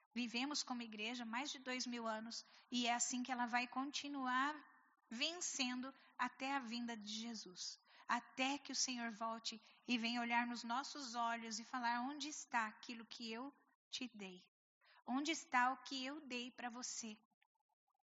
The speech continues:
que você precisava administrar pra mim?" Então, não é muito da nossa cultura, mas nós somos mordomos do Senhor em tudo. A gente costuma ensinar referente ao dízimo.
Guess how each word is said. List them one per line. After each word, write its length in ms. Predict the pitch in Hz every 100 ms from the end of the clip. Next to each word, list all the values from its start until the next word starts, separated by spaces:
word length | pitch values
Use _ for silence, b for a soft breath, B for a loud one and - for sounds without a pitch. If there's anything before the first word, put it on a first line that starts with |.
| _ b b
que 120 | -
você 240 | 240 233 240
precisava 560 | 233 240 240 233 233
administrar 680 | 233 214 226 233 220 - 214
pra 180 | 220 226
mim?" 180 | 220 185 - _ _ _ _ B B
Então, 340 | 233 233 277 320
não 220 | 294 277
é 80 | 277
muito 260 | 262 262
da 120 | 262 254
nossa 260 | 254 254
cultura, 440 | 247 247 - 277 294
mas 220 | 262 247
nós 260 | 254 262
somos 520 | 277 - 277 294 294 - B B B
mordomos 1200 | - 254 262 311 269 214 233 240 226 214 - - - -
do 180 | 220 220
Senhor 460 | - 247 220 175 190 _ -
em 140 | 240 262
tudo. 380 | - 185 156 - _ _ B B B
A 100 | 226
gente 220 | 262 285
costuma 440 | 330 - 294 294
ensinar 600 | 277 277 - 254 233 262
referente 600 | 285 262 226 240 233 240
ao 100 | 240
dízimo. 600 | 226 202 233 285 320 294